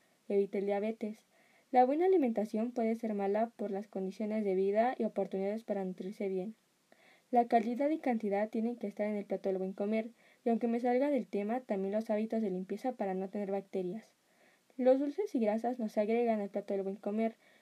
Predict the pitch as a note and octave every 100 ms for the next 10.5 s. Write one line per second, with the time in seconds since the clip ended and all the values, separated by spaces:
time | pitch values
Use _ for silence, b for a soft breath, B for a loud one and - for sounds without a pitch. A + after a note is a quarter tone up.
0 | b - A3 A3+ A3 A3 A3 A#3+ D4 C#4+
1 | G#3+ - G#3 G#3 A#3+ B3 G#3+ - G#3 G3+
2 | F#3+ - b b b b b D4 E4+ E4
3 | E4 D#4+ D#4 A#3 A3 A3 A#3 A3+ A3 A#3
4 | A#3 G#3 G#3 G3 G3 G3+ A#3 - G#3 F#3+
5 | G3+ G3 G3 G3+ - - G#3+ G3+ - A#3+
6 | A3+ A3 - b b b b B3+ B3+ C#4+
7 | C#4 C4+ B3+ B3+ A3+ G3+ G3+ A3+ - G#3
8 | - G3+ G3 F#3+ F#3+ G#3+ A3 B3+ D#4 _
9 | - G3+ G3 G3 F#3+ G3+ G#3 G#3 A#3 G#3
10 | - G3 G3+ F#3+ G3